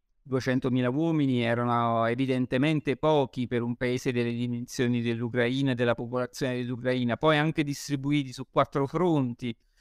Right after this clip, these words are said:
Quindi, insomma, dal punto di vista militare, ehm, era un'azione abbastanza, abbastanza folle, a meno che appunto si pensasse che sarebbe crollato il fronte interno subito.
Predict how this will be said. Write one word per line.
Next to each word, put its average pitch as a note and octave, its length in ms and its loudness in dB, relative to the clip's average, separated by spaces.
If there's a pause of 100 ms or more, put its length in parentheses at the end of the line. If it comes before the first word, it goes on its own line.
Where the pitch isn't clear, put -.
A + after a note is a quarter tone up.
Quindi, C3 280 0
insomma, A#2+ 380 -2
dal - 160 0
punto D#3+ 260 0
di D3 100 0
vista D3+ 340 0
militare, D3 840 2 (400)
ehm, A#2+ 800 0
era A#2 140 2
un'azione A#2+ 360 -2
abbastanza, A#2+ 800 0
abbastanza A#2 960 0
folle, E3 480 2
a B2+ 80 0
meno D3+ 300 2
che C#3 160 2
appunto B2+ 420 -2
si A#2+ 160 -8
pensasse A#2+ 720 -2
che A2+ 240 0
sarebbe G#2+ 1040 0
crollato B2 600 2
il A2+ 60 -2
fronte B2 360 -2
interno A#2 720 0
subito. A2 640 -4